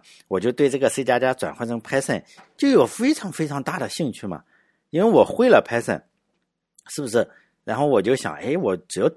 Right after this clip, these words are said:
读了这个项目的代码，大体了解一些工作原理的话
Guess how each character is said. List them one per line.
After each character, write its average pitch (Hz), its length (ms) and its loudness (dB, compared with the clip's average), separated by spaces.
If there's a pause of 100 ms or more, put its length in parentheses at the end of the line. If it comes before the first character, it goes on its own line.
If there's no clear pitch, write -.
读 98 200 -2
了 165 140 6
这 202 160 -2
个 160 160 2 (760)
项 185 180 0
目 147 80 -2
的 123 160 2
代 170 180 2
码， 85 160 -8 (880)
大 - 140 -2
体 - 180 -10
了 90 160 0
解 117 140 0
一 - 20 -6
些 120 160 -6
工 139 220 -6
作 143 100 4
原 90 240 -4
理 110 80 -4
的 76 140 -10
话 87 200 -8